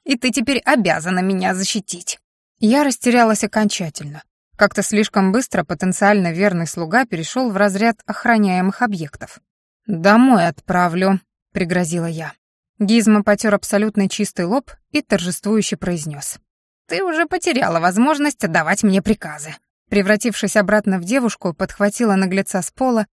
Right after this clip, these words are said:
и подошла к распахнутому окну. "Намек понят", — покаялся имп. "Ты мне только помоги найти нового хозяина, и я тебя больше не побеспокою". Я обреченно вздохнула, не представляя, кому бы я могла вручить несостоявшийся подарок.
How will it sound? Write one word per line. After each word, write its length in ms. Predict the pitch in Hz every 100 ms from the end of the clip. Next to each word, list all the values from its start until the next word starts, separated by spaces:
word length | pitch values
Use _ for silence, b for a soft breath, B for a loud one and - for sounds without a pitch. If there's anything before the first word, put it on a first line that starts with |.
| _
и 80 | 240
подошла 500 | 233 202 190 254 269
к 100 | -
распахнутому 760 | 196 - 190 - 185 - 180 175
окну. 360 | - 170 143 - _ _ _
"Намек 600 | - 254 294 302 453 - -
понят", — 680 | 269 208 208 214 240 - - _ _ _ _
покаялся 640 | 190 - 190 180 170 -
имп. 260 | 175 151 - - _ _ _
"Ты 120 | - 277
мне 180 | 269
только 320 | 262 269 240 233
помоги 440 | 254 262 226 202
найти 320 | 175 165 190
нового 360 | 175 170 165 170
хозяина, 600 | 196 196 269 226 175 156 _ _ _ -
и 80 |
я 320 | 202 196 233 269
тебя 240 | 240 247
больше 360 | 220 254 - 247
не 180 | 269
побеспокою". 760 | 285 262 220 - 180 - 165 - - _ _ -
Я 180 | 226 233
обреченно 460 | 220 214 226 208
вздохнула, 540 | 202 202 214 277 269 185
не 140 | 208
представляя, 680 | 226 240 - 254 208 165 147
кому 280 | - 226 262
бы 120 | 202
я 180 | 196 220
могла 340 | 190 180 214 185
вручить 460 | 226 - 196 151
несостоявшийся 880 | 165 165 170 - 180 165 - 175 -
подарок. 600 | - 175 156 147 - -